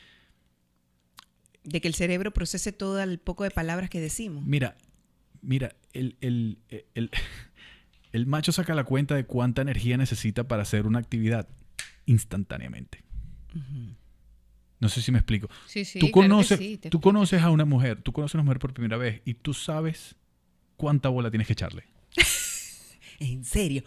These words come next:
Speaker 2: Te lo
Speaker 1: Yo
Speaker 2: juro.
Speaker 1: no sabía eso.
Speaker 2: Te lo juro.
Speaker 1: ¿De verdad?
Speaker 2: Yo sí creo.
Speaker 1: Oh, my God.
Speaker 2: Es, es, es que lo tenem-, es, tenemos el, el, el app metido en la parte,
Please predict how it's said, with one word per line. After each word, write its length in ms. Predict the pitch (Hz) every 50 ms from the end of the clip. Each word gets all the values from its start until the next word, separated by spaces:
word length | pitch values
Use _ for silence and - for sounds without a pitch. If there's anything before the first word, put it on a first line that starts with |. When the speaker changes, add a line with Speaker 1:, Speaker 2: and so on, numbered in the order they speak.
| -
Speaker 2:
Te 80 | - 120
lo 80 | 110
Speaker 1:
Yo 100 | 104 -
Speaker 2:
juro. 100 | 170 196 -
Speaker 1:
no 20 |
sabía 360 | 226 269 254 196 151 139 143 160
eso. 300 | 170 156 - - 135 - -
Speaker 2:
Te 100 | 127 117
lo 80 | 110 104
juro. 260 | 143 170 - - - _ _ -
Speaker 1:
¿De 240 | 151 156 165 156 139
verdad? 420 | 135 127 123 123 127 139 156 208 233
Speaker 2:
Yo 200 | 120 113 139 151
sí 160 | - - 135
creo. 220 | - 90 - - - _ _ _ _ _ _ _
Speaker 1:
Oh, 220 | 143 139 139 127
my 160 | 117 110 104 98 87 - -
God. 40 | - -
Speaker 2:
Es, 240 | 143 131 135 147 - -
es, 140 | - 165 - - - - _ _ _ _
es 100 | - 139
que 140 | - - 208
lo 160 | 208 190 156
tenem-, 260 | - 151 147 156 165 - _
es, 140 | - - -
tenemos 360 | - 156 143 151 170 190 180
el, 260 | 165 147 139 127 - -
el, 240 | - 120 117 104 - _
el 280 | - 78 - - 90 - _
app 280 | - 117 110 101 - - -
metido 640 | 117 107 104 101 - 110 110 113 120 127 131 - - -
en 240 | 110 107 98 92 87
la 140 | 87 87
parte, 420 | - 92 95 - - 117 101 -